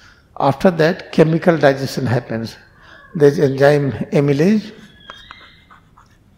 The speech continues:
Amylase works on carbohydrate and converts carbohydrate into glucose.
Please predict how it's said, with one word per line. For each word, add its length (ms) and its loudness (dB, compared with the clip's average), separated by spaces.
Amylase 440 2
works 280 0
on 160 -4
carbohydrate 800 -2
and 260 -4
converts 420 0
carbohydrate 680 0
into 160 -2
glucose. 600 0